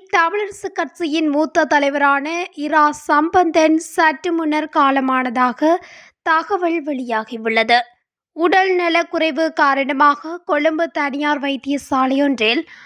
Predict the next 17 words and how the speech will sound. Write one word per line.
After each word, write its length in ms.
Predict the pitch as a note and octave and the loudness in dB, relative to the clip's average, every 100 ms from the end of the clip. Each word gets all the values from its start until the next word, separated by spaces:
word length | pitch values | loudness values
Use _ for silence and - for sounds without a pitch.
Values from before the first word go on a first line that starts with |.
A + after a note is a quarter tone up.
| - - | -6 0
அனுமதிக்கப்பட்டிருந்த 1040 | D#4+ E4+ G#4+ G#4 G4+ G4+ F4+ E4+ E4 D4+ D#4 | 2 2 0 -2 -2 -2 -2 0 0 2 4
நிலையில் 460 | D4 D4+ C4 D#4 D#4+ | 2 2 0 -4 0
அவர் 380 | C#4 C#4 D4 D4 | 2 2 0 -2
இன்று 520 | E4 G4+ G4+ F4 F4 | -4 -4 -2 -2 -2
உயிரிழந்துள்ளார் 920 | D4 D#4+ F4+ F4+ D#4 D4 C#4+ C4+ C4+ C4 | 0 4 4 4 0 0 2 2 2 0
என 260 | C4 D4 F#4+ _ _ _ _ _ _ E4 | -4 -6 -6 _ _ _ _ _ _ -2
தெரிவிக்கப்பட்டுள்ளது. 1000 | E4 F4+ - D4 A3 - A3 G#3+ A3 A#3 - _ - E4 | 0 0 -4 -8 -10 -6 -2 0 2 0 -2 _ -8 0
இதன்படி 460 | F4+ F#4+ F#4+ F#4+ | 0 2 0 -2
தனது 460 | G4 E4+ D#4+ E4+ E4+ E4 | -2 -2 0 -2 0 0
தொண்ணூற்றி 420 | D#4+ F4 F4 E4 C4+ D4 | 2 0 -2 -4 0 2
ஓராவது 480 | D4+ D4+ D4 C#4+ C#4+ | 4 4 2 0 -4
வயதில் 520 | C#4 C4+ C4+ D4+ E4 | -2 -2 -4 -6 -8
இரா 280 | D4 D4+ C#4+ | -2 2 2
சம்பந்தன் 880 | C#4+ - D4 D#4 D#4+ C#4 A3 G#3+ D4+ - - - E4 | 0 -2 -2 -2 -8 -4 -2 -2 -4 -14 -20 -6 2
காலமாகியுள்ளதாக 1120 | D#4+ F#4+ G4+ G4+ E4+ - E4 D4 D4 D4 C#4+ F4+ | 2 2 0 -2 -6 -4 -2 2 4 4 2 -4
தெரிவிக்கப்பட்டுள்ளது. 1000 | E4 C#4+ A#3 - G#3+ G#3+ A3+ A3 A3 A#3 A#3 - _ _ _ C#4+ | -12 -12 -16 -16 -10 -8 -8 -6 0 2 0 -2 _ _ _ -4
இதேவேளை 580 | D4 F4 F#4+ F4+ E4+ | 2 2 4 2 2